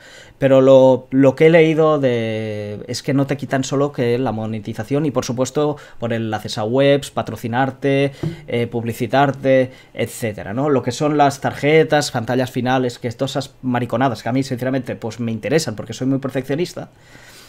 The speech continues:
pues, eh, esto es lo que a mí realmente me tiraba para atrás si me lo quitaban, ¿no? Obviamente la calidad de los vídeos,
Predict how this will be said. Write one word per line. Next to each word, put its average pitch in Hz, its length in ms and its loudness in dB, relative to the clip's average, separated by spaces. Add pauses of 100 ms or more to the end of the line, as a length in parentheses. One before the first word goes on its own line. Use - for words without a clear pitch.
(300)
pues, 131 240 0
eh, 135 160 4
esto 123 180 -2
es 160 60 -2
lo 151 80 0
que 151 80 0
a 135 40 2
mí 135 140 2
realmente 131 400 -2
me 127 140 -2
tiraba 110 240 -4
para 123 80 -4
atrás 120 240 -2
si 127 240 -2
me 131 100 0
lo 123 100 -2
quitaban, 98 440 -4
¿no? 135 160 -8 (280)
Obviamente 139 380 0
la 143 140 2
calidad 123 280 -2
de 131 60 0
los 113 220 -2
vídeos, 139 560 -2